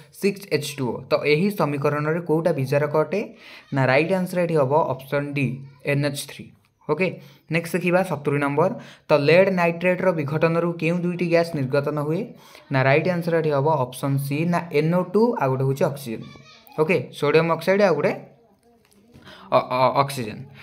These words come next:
ନେକ୍ସଟ ଦେଖିବା ଏକସ୍ତରୀ ନମ୍ବର। ତ ନିମ୍ନଲିଖିତ ମଧ୍ୟରୁ କୋଉଟା ଏକ ଭୌତିକ ପରିବର୍ତ୍ତନ ଅଟେ? ତ ଅପସନ୍ ଦେଇଛି କ୍ଷୀରରୁ ଦହି ପ୍ରସ୍ତୁତ ହେବା, ଫଳ ପାଚିବା, ସମୁଦ୍ର ଜଳରୁ ଲୁଣ ସଂଗ୍ରହ, କାଠ ଜଳିବା। ତ ଏ-, ଏଇ ମଧ୍ୟରୁ କୋଉଟା ଗୋଟେ ଭୌତିକ ପରିବର୍ତ୍ତନ?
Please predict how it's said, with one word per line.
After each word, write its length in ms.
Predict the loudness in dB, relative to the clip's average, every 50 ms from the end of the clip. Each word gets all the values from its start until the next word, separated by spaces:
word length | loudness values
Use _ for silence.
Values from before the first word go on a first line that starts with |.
| -20 -20 -14 -4 -2
ନେକ୍ସଟ 200 | -2 -2 2 0
ଦେଖିବା 320 | 2 4 6 4 4 4 0 -6 -2 0
ଏକସ୍ତରୀ 400 | 2 2 2 2 4 4 4 4
ନମ୍ବର। 260 | 2 2 2 0 0 -2 -6 -14 -20 _ -4 -2
ତ 20 |
ନିମ୍ନଲିଖିତ 640 | 0 2 2 2 2 2 2 2 2 2 2 2 2
ମଧ୍ୟରୁ 420 | 2 2 0 2 4 4 4 4
କୋଉଟା 440 | 4 4 2 2 4 4 4 4 4
ଏକ 180 | 2 2 2 2
ଭୌତିକ 380 | 2 4 4 4 4 4 2
ପରିବର୍ତ୍ତନ 520 | 2 4 4 4 4 2 2 0 0 -2 -2
ଅଟେ? 220 | -2 0 -2 -4 -6 -6 -12 -16 -20 _ _ 0
ତ 20 | 0
ଅପସନ୍ 360 | 0 0 0 -2 0 0 2
ଦେଇଛି 240 | 2 0 0 -2 -8
କ୍ଷୀରରୁ 440 | -8 -4 -2 0 2 2 2 2 2
ଦହି 240 | 2 2 2 2
ପ୍ରସ୍ତୁତ 360 | -2 0 -2 -2 -2 0 2 2
ହେବା, 280 | 4 4 2 2 0 -2 -4 -10 -16 -20 _ _ _ -6 0
ଫଳ 200 | 2 4 4 6
ପାଚିବା, 480 | 4 4 2 2 -2 -2 0 0 0 0 -2 -8 -16 -20 _ -12
ସମୁଦ୍ର 720 | -2 0 2 2 2 0 -2 -2 2 2 2 2 2 -2
ଜଳରୁ 460 | -2 2 2 4 4 4 2 2 0
ଲୁଣ 240 | 0 -2 -2 -2 -2 -2
ସଂଗ୍ରହ, 400 | -2 -2 -2 0 2 2 2 2 0 -2 -6 -12 -20 -20 -20 _ _ _ _ _ -6 -6
କାଠ 160 | -6 -4 -2 -2
ଜଳିବା। 320 | -2 -2 -2 -4 -6 -12 -16 -16 -6 0
ତ 40 | 0 0 0 0 -4 -10 -12
ଏ-, 120 | -12 -12 -10 -4 -2
ଏଇ 120 | -2 0
ମଧ୍ୟରୁ 340 | 0 -2 0 0 -2 -2 0
କୋଉଟା 240 | 0 0 2 4 4
ଗୋଟେ 140 | 4 2
ଭୌତିକ 360 | 0 0 0 -2 -2 -2 -2 -2
ପରିବର୍ତ୍ତନ? 520 | 0 0 0 0 0 -4 -4 -6 -8